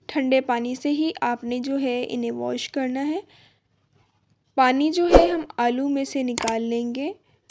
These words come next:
बहुत ही ज़्यादा मज़े के जो हैं चपली कबाब बनकर तैयार होते हैं।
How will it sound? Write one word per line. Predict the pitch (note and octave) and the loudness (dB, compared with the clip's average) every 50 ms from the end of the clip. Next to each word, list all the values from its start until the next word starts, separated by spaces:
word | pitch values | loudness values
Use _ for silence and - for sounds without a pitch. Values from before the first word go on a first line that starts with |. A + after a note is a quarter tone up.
| - - - - _ | -4 -4 -6 0 _
बहुत | - - - - - - - C4 C4+ - - D#4 D#4+ E4 E4 | 6 6 10 10 10 10 10 10 8 8 8 6 6 8 8
ही | E4+ E4 | 8 6
ज़्यादा | - D#4 D4+ D4 D4+ D4 C#4+ | 8 6 4 4 4 2 2
मज़े | C#4 B3+ B3+ B3 B3 B3+ C#4 D4 D4+ | 0 0 0 -2 -2 0 -2 -2 0
के | D4+ D#4+ D4+ | 0 -2 -2
जो | D4 D4 D4 | 0 0 -2
हैं | C#4+ C#4 C#4+ C#4 C#4 C#4 | 0 -2 -2 -4 -4 -4
चपली | - - C4+ - - C4+ D4 D4+ | -4 -6 -6 -4 -2 -2 -2 0
कबाब | D4+ C#4+ C4+ B3+ B3+ A#3+ A#3+ A#3+ A#3 | 0 0 -2 0 0 0 0 0 0
बनकर | A3 A#3+ A#3+ A#3+ A#3+ A#3+ - B3 A#3+ A#3 | 0 -2 -4 -4 -4 -4 -4 -4 -4 2
तैयार | A3+ - - - A#3 A3+ A#3 | 8 8 8 8 8 0 -4
होते | A#3+ A#3 A#3 - B3 C4 | -6 -6 -6 -6 -4 -4
हैं। | C#4 C#4+ F#4+ | -2 -4 -4